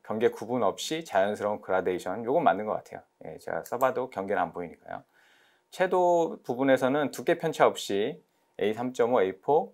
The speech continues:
비 포, 씨 포, 디 포 채도를 정확하게 재현한다 그러는데, 아, 왜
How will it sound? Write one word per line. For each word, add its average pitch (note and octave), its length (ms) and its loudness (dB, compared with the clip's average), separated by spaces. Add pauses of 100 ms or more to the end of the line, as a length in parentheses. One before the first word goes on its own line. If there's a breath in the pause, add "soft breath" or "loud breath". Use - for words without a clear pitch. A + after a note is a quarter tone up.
(140)
비 F#3 180 -8
포, - 300 0
씨 - 220 -8
포, C3 160 0
디 A2+ 220 -8
포 A2+ 300 -4 (140)
채도를 E3 260 2
정확하게 A2 440 0
재현한다 G2 440 0
그러는데, F#2+ 380 0 (460 loud breath)
아, C3+ 100 8
왜 C#3+ 320 8